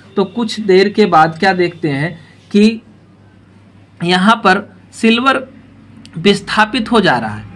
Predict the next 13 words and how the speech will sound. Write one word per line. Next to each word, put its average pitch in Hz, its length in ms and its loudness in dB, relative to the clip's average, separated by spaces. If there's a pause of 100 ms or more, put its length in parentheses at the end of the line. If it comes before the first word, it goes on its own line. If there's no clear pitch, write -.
(160)
सिल्वर 208 500 2 (220)
विस्थापित 214 680 0
हो 233 100 0
जा 220 160 4
रहा 208 200 2
है 220 100 0
कॉपर 214 480 0
के 226 100 0
द्वारा, 190 380 4 (320)
और 185 220 4
कॉपर 196 500 2
जो 220 200 2
है, 190 480 -2